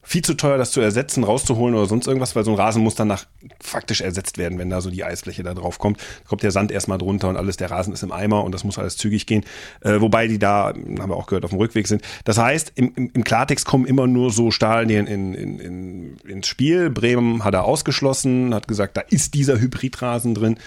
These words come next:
Gut, dann haben wir, äh, Augsburg, finde ich immer nett.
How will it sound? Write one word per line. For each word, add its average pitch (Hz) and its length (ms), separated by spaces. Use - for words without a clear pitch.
Gut, - 200
dann 127 140
haben 139 160
wir, 123 760
äh, - 320
Augsburg, - 480
finde 117 200
ich - 80
immer 104 180
nett. 92 240